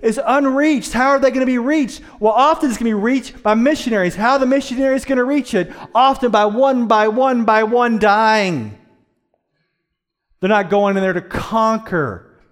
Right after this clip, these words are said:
militarily. They're not there to fight back. But they're here to walk with Christ in this form of suffering, follow an example, and many of them lose their life, and what happens? People start to be converted and saved.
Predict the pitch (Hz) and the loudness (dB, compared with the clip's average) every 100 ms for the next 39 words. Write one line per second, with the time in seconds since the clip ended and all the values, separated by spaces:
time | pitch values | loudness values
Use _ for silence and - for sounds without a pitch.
0 | _ _ _ - 160 185 180 214 220 214 | _ _ _ -6 -2 -2 -2 0 2 2
1 | 196 143 101 - _ _ _ - 196 185 | 0 -2 -6 -12 _ _ _ -6 -4 0
2 | 208 190 185 208 170 170 185 185 165 113 | 0 0 0 -2 -2 -2 -2 0 -2 -6
3 | - - _ _ _ - 160 185 202 226 | -16 -20 _ _ _ -12 -6 -2 0 2
4 | 220 185 - - - 175 185 220 247 285 | 0 -4 -10 -16 -6 -2 2 2 0 -6
5 | - 220 170 165 170 190 156 - 202 220 | -6 -4 -2 -2 -4 -6 -8 -6 -2 0
6 | 240 240 - 208 175 170 160 151 190 196 | 0 -6 -2 -2 -2 -4 -6 -2 -2 0
7 | 214 202 180 170 156 131 127 123 - - | -2 -4 -4 -4 -2 -4 -4 -6 -18 -20
8 | - 165 180 226 262 262 233 226 226 214 | -6 -2 0 0 0 0 0 0 0 -2
9 | 175 151 151 151 185 160 160 170 160 139 | 0 0 0 -2 -4 -4 0 0 0 -4
10 | 123 127 - - - 180 160 175 160 - | -6 -10 -12 -20 -6 -4 -4 -6 -10 -4
11 | 131 139 135 120 131 127 127 107 113 110 | -4 -4 -8 -8 -8 -6 -10 -8 -8 -8
12 | 104 113 104 - 98 85 82 - | -12 -14 -16 -12 -10 -10 -14 -20